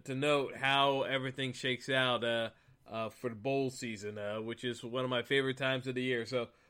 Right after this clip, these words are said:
uh, we're gonna have the bowl preview special coming up, uh, uh, in the next couple of days, uh, once we get the unveiling of the bowls today. So, uh, stay tuned for that, and, uh, we'll, we'll do, we'll,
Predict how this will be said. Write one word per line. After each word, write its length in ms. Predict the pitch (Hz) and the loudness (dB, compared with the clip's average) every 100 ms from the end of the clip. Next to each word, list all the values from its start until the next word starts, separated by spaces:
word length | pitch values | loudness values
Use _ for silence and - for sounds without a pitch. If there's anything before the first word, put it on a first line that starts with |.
| - | -8
uh, 160 | 127 127 | 0 0
we're 120 | 127 | 2
gonna 140 | 143 139 | 2 2
have 240 | 147 143 | 2 2
the 60 | 127 | 0
bowl 260 | 143 151 | 2 2
preview 640 | 131 - 156 147 135 127 117 | 2 -2 0 2 0 -2 -6
special 460 | - - 127 123 | -14 -4 -4 -2
coming 340 | 127 143 131 131 | -6 -4 -2 0
up, 240 | 131 127 | 0 0
uh, 300 | 120 117 113 107 _ _ _ - | -2 -2 -4 -8 _ _ _ -10
uh, 240 | 110 117 117 | -4 -2 -2
in 60 | 120 | -2
the 80 | 123 | 0
next 320 | 139 135 - | 0 0 -2
couple 260 | 147 127 | -4 2
of 80 | 127 | 2
days, 400 | 127 127 123 113 | 6 4 4 0
uh, 200 | 120 113 113 | 0 0 0
once 240 | 131 131 | -2 -4
we 120 | 135 | -4
get 200 | 120 127 | -2 -2
the 200 | 123 120 | -2 -2
unveiling 540 | 120 120 117 127 127 123 | -2 -2 0 0 2 -2
of 80 | 113 | -4
the 60 | |
bowls 400 | 104 123 120 110 | -2 0 0 -2
today. 380 | - 107 95 90 | -8 -6 -4 -4
So, 300 | - 117 104 _ _ _ | -4 -6 -6 _ _ _
uh, 160 | - 117 | -6 -6
stay 260 | 110 143 143 | -4 -4 -2
tuned 280 | 151 147 | -2 -4
for 120 | 131 139 | -2 0
that, 280 | 143 151 | 4 4
and, 200 | 135 131 | 4 0
uh, 200 | 123 120 120 | 0 0 0
we'll, 200 | 127 120 | -2 -4
we'll 100 | 123 | -6
do, 300 | 135 131 127 | -2 -2 -4
we'll, 160 | 131 | -6